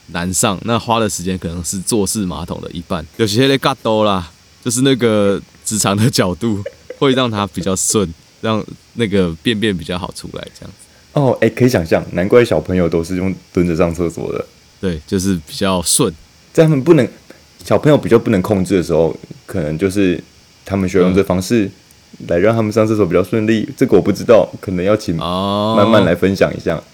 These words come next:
Speaker 2: 这个我不太确定。
Speaker 1: <laughs> 可能是这样欸，就是那个角度让他肠子比较顺，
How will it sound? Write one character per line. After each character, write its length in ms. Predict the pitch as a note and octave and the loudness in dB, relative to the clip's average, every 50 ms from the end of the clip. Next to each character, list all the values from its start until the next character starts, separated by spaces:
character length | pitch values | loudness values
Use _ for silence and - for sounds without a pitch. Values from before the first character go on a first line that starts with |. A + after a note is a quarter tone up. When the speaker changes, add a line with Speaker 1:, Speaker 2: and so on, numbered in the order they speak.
| _ - - F#2+ | _ -14 -4 -2
Speaker 2:
这 80 | A2 | 2
个 80 | G2 G#2 | 4 4
我 60 | F#2 | 4
不 100 | A#2 A2+ | 4 4
太 100 | E2+ F#2 | 4 4
确 200 | F2+ F2+ G#2 F#2 | 4 6 4 4
定。 120 | E2 F#2+ F#2 F2 - - _ - - - - - - | 4 2 0 0 -2 -8 _ -8 -16 -16 -16 -6 -4
Speaker 1:
<laughs> 440 | - G#3+ B3 B3+ A#3+ G3 F3 - - | -4 -4 -4 -6 -8 -10 -14 -16 -10
可 200 | - - G2+ F2 | -2 -2 0 0
能 180 | F2 F2 F#2+ | 0 0 -2
是 140 | G2 A#2+ A#2+ | -2 -2 -4
这 160 | A2 - B2 | -4 -2 -2
样 180 | B2 G2+ F2+ E2 | -2 0 -2 -4
欸， 180 | D#2+ D2+ - - | -6 -8 -10 -10
就 100 | - A#2 | -8 -6
是 240 | A#2 A#2+ C#3 C#3 C3 B2+ | -4 -2 0 -2 -2 -2
那 100 | - C#3+ | -2 0
个 100 | C#3 B2+ | 0 0
角 220 | A2+ - F#2+ E2+ E2+ | 0 0 -4 -4 -4
度 340 | E2 G#2+ A2 A2 G#2 G2+ - | -4 -2 -2 -2 -2 -4 -6
让 180 | - A2 A2 G#2 | -8 -8 -8 -6
他 180 | G2+ G#2 G2 F#2+ | -6 -4 -4 -4
肠 200 | F2 - E2 E2+ E2+ | -4 -6 -8 -8 -6
子 100 | D#2+ E2 - | -8 -10 -12
比 80 | - | -10
较 160 | - C#2 D2 | -10 -8 -8
顺， 240 | F2+ - - E2+ E2 | -8 -8 -8 -8 -8